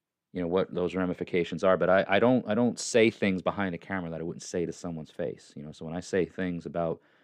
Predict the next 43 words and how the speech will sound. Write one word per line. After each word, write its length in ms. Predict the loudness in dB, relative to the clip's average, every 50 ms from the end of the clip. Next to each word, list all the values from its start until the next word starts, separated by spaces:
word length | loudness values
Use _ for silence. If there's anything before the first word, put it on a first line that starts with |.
| _ _ _ _ _ _
you 80 | -8 -6
know, 240 | -6 -4 -6 -8 -10 _ _ _ _ _ _ _ _ _ 0
Odinism 540 | 2 2 2 2 0 -2 -4 -4 -6 -10 -10
or, 160 | -10 -12 -10
or, 240 | -6 -6 -4 -2 -2
or 80 | -2
whatever, 460 | -2 0 0 2 0 0 0 -4 -8 -10
it's 140 | -10 -10
like, 140 | -10 -6 -2
yeah, 140 | -2 -2 -2
no, 220 | -2 -2 -4 -6
be-, 180 | -2 -2 -2 -2 -2 -4
best 220 | -2 -2 -2 -2 -2
believe 300 | -2 0 2 2 2 2
I'll, 120 | 0 0 0
I'll 80 | -2 -4
say 220 | -2 0 0 0
that 160 | 0 0 -2
to 80 | -4 -6
anybody's 420 | -6 -4 -4 -4 -4 -6 -6 -6
face. 240 | -6 -6 -6 -6 -6
I'm 80 | -6 -6
not 140 | -6 -4
gonna 240 | -4 -4 -4 -6 -8 _ _ _ _ _ _ _
sugarcoat 640 | -12 -8 -2 0 2 2 0 -2 0 -2 0 0 0
it 120 | 0 -2
or, 100 | -2 -4
or 100 | -6 -8
pussyfoot 480 | -12 _ -12 -12 -12 -12 -6 -4 -2 -2
around 280 | 0 -2 -2 -2 -4
the 60 | -6 -4
topic 440 | 0 0 0 2 0 -2 -8 -6
just 160 | -8 -12 -10 -10
because 400 | -12 -8 -6 -8 -8 -8 -10 _ _ _ _ _ _ _ _ _ _ _ _ _ -10
they're 100 | -8 -8
in 60 | -8
front 240 | -4 -2 0 0 2
of 60 | 0
me 80 | -2 -6
now. 220 | -8 -12 -14 -16 _ _ _ _ _ _ _ _ _ _ _ _ _ _ _ _ _ -4
Um, 240 | -2 0 2 2 4
but 100 | 6 6
anyway, 280 | 6 6 4 0 -6